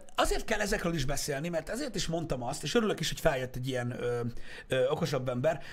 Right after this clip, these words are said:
mert ugye ezért mondják azt, hogy alapvetően az emberek nagyon veszélyesek. És erre figyeljetek nagyon, hogy milyen körökben mozogtok, ö, stb. Mert vannak olyan emberek, akik fittyet hánynak ezekre a dolgokra. Találtak olyan embert, aki szándékosan fertőzi a másikat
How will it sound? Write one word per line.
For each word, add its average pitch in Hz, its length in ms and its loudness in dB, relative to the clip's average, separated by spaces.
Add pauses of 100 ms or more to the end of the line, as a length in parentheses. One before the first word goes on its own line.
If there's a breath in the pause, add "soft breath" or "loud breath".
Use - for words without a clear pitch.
mert 165 180 0
ugye 202 220 4
ezért 254 260 0
mondják 175 300 -2
azt, - 280 -4
hogy 147 140 -4
alapvetően 170 460 0
az 147 140 -4
emberek 180 340 2
nagyon 123 240 0
veszélyesek. - 680 -4 (380 soft breath)
És 147 140 4
erre 208 260 4
figyeljetek 139 500 -2
nagyon, 117 340 -2 (160)
hogy 135 80 -2
milyen 208 220 4
körökben 165 340 2
mozogtok, 139 500 0 (320 loud breath)
ö, 135 140 -2 (220 loud breath)
stb. 196 380 -2 (240 loud breath)
Mert 160 140 2
vannak 226 280 2
olyan 175 200 0
emberek, 151 460 -2
akik 151 180 -4
fittyet - 380 2
hánynak 151 360 -2
ezekre 147 280 -2
a 139 40 -8
dolgokra. 139 600 -4 (840 loud breath)
Találtak 190 440 4
olyan 214 220 4
embert, 151 520 -2
aki 165 200 0
szándékosan 165 600 0
fertőzi 127 480 -4
a 123 60 -6
másikat 143 560 -6